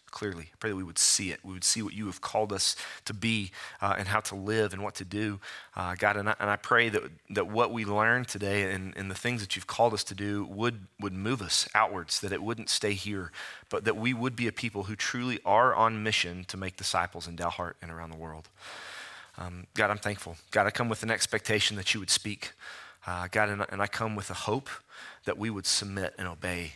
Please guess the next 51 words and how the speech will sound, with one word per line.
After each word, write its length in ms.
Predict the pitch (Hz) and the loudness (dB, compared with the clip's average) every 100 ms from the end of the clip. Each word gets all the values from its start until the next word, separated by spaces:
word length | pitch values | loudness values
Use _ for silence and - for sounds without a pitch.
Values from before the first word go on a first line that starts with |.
| - - | -14 -12
to 120 | 90 | -10
you. 260 | 85 85 87 _ _ - - - - - - | -12 -14 -18 _ _ -20 -20 -20 -20 -8 -2
So, 140 | 117 | 2
Lord, 180 | 120 123 | 4 4
we 100 | 127 | 2
come 220 | 131 127 | 2 4
now 260 | 113 104 107 | 4 4 2
with 140 | 101 | 2
our 100 | 107 101 | 4 6
eyes 340 | 98 107 110 | 6 6 4
t-, 140 | - - | 2 0
tuned 420 | - 120 120 127 | -2 0 -2 -2
towards 320 | - 110 98 92 | -2 -2 -2 -4
you. 160 | 90 | 0
Our, 160 | 92 - | 2 2
our, 140 | 92 - | 0 0
give 160 | 113 | 0
us 300 | 110 - - - | 4 4 4 4
ears 300 | 120 123 - | 4 4 2
to 100 | 104 | -2
hear. 400 | - 110 117 131 | -6 -2 -2 -2
God, 180 | - 101 | -2 0
give 100 | 110 | 0
us 140 | 110 101 | 2 2
a 40 | |
mind 520 | 98 95 98 110 117 | 0 4 6 6 2
to 120 | - | -4
understand. 720 | 95 92 - - 110 117 127 - - - - - | -6 -4 -2 0 0 0 -4 -10 -12 -12 -10 -4
Uh, 140 | 90 | 0
soften 480 | - - 104 - 110 | 4 6 6 4 2
our 80 | 82 | 4
hearts, 500 | 95 120 - - - | 6 6 6 4 4
Lord, 300 | 117 135 135 | 2 2 2
so 160 | - | 2
that 160 | 98 87 | 2 0
we 80 | 110 | -2
would 180 | 98 | -4
believe, 580 | 85 90 95 90 87 - - - - - - | -6 -6 -6 -6 -8 -12 -12 -14 -16 -16 -8
um, 220 | 92 90 | -8 -2
God, 200 | 98 95 | 2 2
and 100 | 95 | 0
then 80 | 98 | -4
give 160 | 95 101 | -4 2
us 140 | - | 2
the 100 | 101 | 0
courage 460 | - 101 92 90 - | -2 -2 -2 -4 -4
and 120 | 95 | -6
the 60 | |
will 320 | 87 92 90 85 | -6 -4 -4 -6
to 220 | - 90 | -8 -8
obey 380 | 82 85 85 | -6 -6 -8